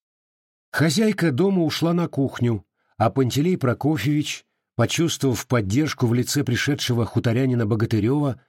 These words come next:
начал разговор. «Стал быть, взаправду мыслишку держите дальше границ не ходить?»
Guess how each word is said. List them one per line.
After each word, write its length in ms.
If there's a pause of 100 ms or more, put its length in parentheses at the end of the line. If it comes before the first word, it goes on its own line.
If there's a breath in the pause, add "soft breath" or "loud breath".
(260 soft breath)
начал 440
разговор. 600 (800)
«Стал 500
быть, 420
взаправду 840
мыслишку 640
держите 520
дальше 420
границ 540
не 120
ходить?» 580